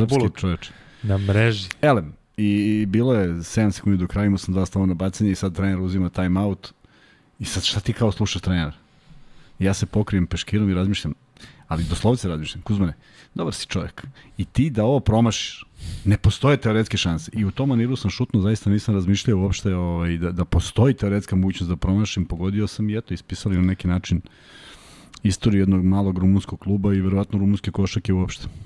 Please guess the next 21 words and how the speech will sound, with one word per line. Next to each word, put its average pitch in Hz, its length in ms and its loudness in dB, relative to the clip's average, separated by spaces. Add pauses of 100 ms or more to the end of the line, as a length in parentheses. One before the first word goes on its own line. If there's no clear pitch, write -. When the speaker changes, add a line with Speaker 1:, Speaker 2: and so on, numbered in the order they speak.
(580)
Speaker 2:
E, 117 80 2 (420)
ti 131 560 0
kada 117 320 2
se - 120 0
obraćaš 131 300 -2
sebi, 131 220 0
znači, 123 640 0 (420)
obraćaš 123 360 0
se 117 440 2 (120)
Speaker 1:
Sa - 140 -4
Kuzmanom. 98 280 2
Speaker 2:
Kuzman. 120 280 2 (720)
Speaker 1:
Ceo 117 160 4
Speaker 2:
Da. 139 60 4
Speaker 1:
život 120 240 2
su 98 80 0
me 95 60 4
zvali 98 300 2
tako 110 260 -2
do 101 120 2
košarke. - 500 -2